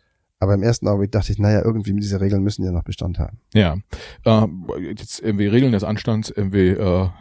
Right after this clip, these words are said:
Speaker 2: zu, zu halten, finde ich jetzt per se jetzt gar nicht so, gar nicht so ganz schlecht, <laughs> um, um ehrlich zu sein. Aber Regeln gelten ja auch, ich sag mal, in Unterschied-, äh, bei unterschiedlichen Weltanschauungen zum Beispiel anders, ja, oder man, man nimmt sie anders wahr, jeder lebt so ein bisschen so in ei-, seiner eigenen Welt. Und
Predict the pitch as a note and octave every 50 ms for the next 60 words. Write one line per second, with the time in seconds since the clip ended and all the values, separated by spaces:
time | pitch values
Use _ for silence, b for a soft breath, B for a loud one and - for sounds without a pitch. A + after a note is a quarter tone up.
0 | B B B - - - - G#2 - - - - E2+ E2 F2+ F#2 - F2+ E2 D#2+
1 | - G#2 F2+ - F#2 E2 - _ _ _ _ _ _ _ - F2 F2+ F2 D2+ F2+
2 | F#2 E2+ - - - - C2+ D#2 D2+ - F2+ D2+ - - - - F#2 F2+ - F#2
3 | F2 G2+ - - - C3 B2+ - - - - - - - - _ - B2 A#2+ -
4 | - G#2 A#2+ B2 - - D#3 C#3+ D3 D3 F3+ G3+ B B B B B B B B
5 | B B B - - B2+ C#3+ D#3 F#3+ - - _ _ _ _ - B2 G#2 C3+ D#3+
6 | F3+ F#3+ D#3+ C#3 C3 D3+ - - D#3+ D3 A#2+ - C3 C#3 C#3+ C3+ - - - _
7 | - A#2+ - C#3 A#2 A#2+ B2+ A#2+ B2 B2 B2 A#2+ b b b b b b b -
8 | A2+ G#2+ - - - D3 D#3+ D#3 - C#3 B2+ - - C3 - - G#2 G2 - -
9 | - D2+ B1+ A1+ - - - A2+ A2 G#2+ - A2 G#2+ G2+ G#2+ F#2+ A2+ C3 - -
10 | G2 F2 - - F#2 D2+ C#2+ C2+ - - - - E2 D2+ D#2+ - - - E2+ F2
11 | D#2 D2 A#1 - - - G2 A#2 - - F2 D#2 E2 D2+ C#2 C2 D2+ F2+ D#2+ F2
12 | F#2 E2+ - G2 - - F#2 F#2+ G2 F#2 - E2 F#2 F#2 G2+ G#2+ A2 A2 G#2 F#2
13 | G2+ G2 G2 F#2 G2 - - G#2 F#2 G2+ - - G#2 G#2+ G2+ G2 - - F#2 -
14 | - G2 G2+ G2+ F#2+ - G2 G2 G#2 G#2+ G#2 G2 F#2 F2+ F2+ F2+ F2+ - - G2+
15 | G2+ G2+ F#2+